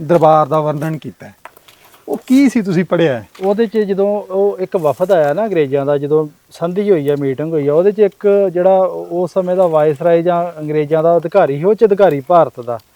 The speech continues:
Speaker 1: ਹੂੰ।
Speaker 2: ਉਹਦਾ ਮਿਲਟਰੀ ਸੈਕਟਰੀ ਸੀ ਜੀ ਐਸ ਆਸਬੋਰਨ।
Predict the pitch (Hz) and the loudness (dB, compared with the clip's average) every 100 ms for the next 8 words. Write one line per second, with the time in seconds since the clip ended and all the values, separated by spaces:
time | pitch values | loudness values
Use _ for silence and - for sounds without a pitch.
0 | - 131 110 196 240 214 190 190 247 208 | -16 -14 -6 -2 0 2 0 0 -2 0
1 | 185 147 165 175 202 160 165 175 - 175 | 0 0 -4 -6 -6 -4 0 0 2 0
2 | 147 - 131 123 110 | 0 -4 -6 -6 -8